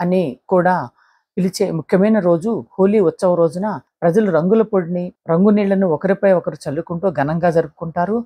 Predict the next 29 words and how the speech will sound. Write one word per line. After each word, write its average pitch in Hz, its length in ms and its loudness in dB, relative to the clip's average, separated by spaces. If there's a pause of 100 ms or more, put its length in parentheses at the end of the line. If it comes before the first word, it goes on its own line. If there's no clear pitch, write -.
(340)
ముందు 220 260 6
రోజున 220 300 0 (480)
హిరణ్యకశిపుని 220 840 -2
చెల్లెలైన 185 460 0 (100)
హోలిక 185 360 0 (600)
అనే 185 200 2
రాక్షసి 170 460 -2
బొమ్మకు 175 320 0
నిప్పంటిస్తారు. 175 760 -4 (320)
దీన్ని 220 340 4 (260)
హోలికా 226 360 2 (140)
దహన్ 196 260 -2 (280)
అని 185 180 2
కూడా 185 240 4
అంటారు. 180 340 -2 (340)
ఇది 233 140 4 (100)
సాధారణంగా 226 680 2
శీతాకాలం 202 680 0
చివరిలో 185 340 0
ఫిబ్రవరి 214 440 2 (100)
లేదా 185 180 0 (140)
మార్చి 196 340 -2
నెలల 175 320 -2
తదుపరి 175 400 -4
వారాల్లో 170 440 0
వచ్చే 202 240 -8 (560)
చివరి 226 280 2 (100)
పాల్గొన 208 400 2
మాసము 185 420 -4